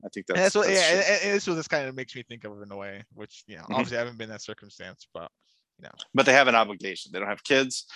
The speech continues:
Speaker 2: Yeah,
Speaker 1: but they have
Speaker 2: but
Speaker 1: an
Speaker 2: they have
Speaker 1: obligation.
Speaker 2: an obligation, exactly. They're, they're
Speaker 1: Yep.
Speaker 2: together as per an obligation, not because they want to
Speaker 1: Mm-hmm.
Speaker 2: be. So we'll, we'll
Speaker 1: Right.
Speaker 2: deal with each other.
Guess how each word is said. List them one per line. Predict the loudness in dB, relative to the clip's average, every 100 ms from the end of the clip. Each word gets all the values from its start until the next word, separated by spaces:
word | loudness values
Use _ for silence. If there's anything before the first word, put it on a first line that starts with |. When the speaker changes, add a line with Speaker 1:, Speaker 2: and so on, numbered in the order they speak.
| -8
Speaker 2:
Yeah, | -6 -4 0
Speaker 1:
but | 4
they |
have | 6 6
Speaker 2:
but | 8
Speaker 1:
an |
Speaker 2:
they | 8
have |
Speaker 1:
obligation. | 6 4 0 -4 -6
Speaker 2:
an |
obligation, |
exactly. | -6 -6 -4
They're, | -6 -2
they're | 0
Speaker 1:
Yep. | 0
Speaker 2:
together | 0 0 0 -4 -4
as | -2 -2
per | -4
an | -4
obligation, | -6 -8 -10 -12 -14
not | -14
because | -14 -12
they | -10
want | -10 -10
to | -8
Speaker 1:
Mm-hmm. | -8
Speaker 2:
be. | -8 -14
So | -14 -12
we'll, | -12 -4
we'll | 4
Speaker 1:
Right. | 4 2 _ _ _ _ -10
Speaker 2:
deal | -6
with | -4
each | -4
other. | -6 -4 -6 -8 -12